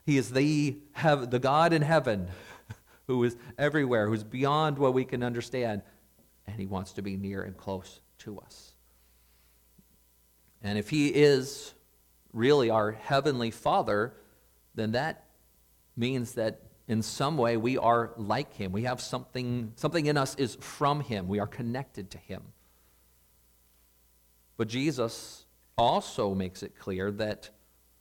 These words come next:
not everyone can truly call God their Father.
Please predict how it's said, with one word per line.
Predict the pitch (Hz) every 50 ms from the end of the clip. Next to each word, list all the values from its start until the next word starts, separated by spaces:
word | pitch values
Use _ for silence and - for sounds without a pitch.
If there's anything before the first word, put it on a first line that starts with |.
| _ _ _ -
not | 123 131 156 254 - - -
everyone | - 151 151 156 135 113 113 113 104 98 92 95 95 - - _ _ _ _ _ _ _
can | - - 123 107 104 101 -
truly | - - - - - 143 151 165 165 156 147 135 127 120
call | - - - - 127 117 110 107 107
God | 98 104 107 110 110 104 98 98 92 98 - _ _ _ _ _ _ _ _ -
their | 107 101 98 95
Father. | - - 131 143 120 - - -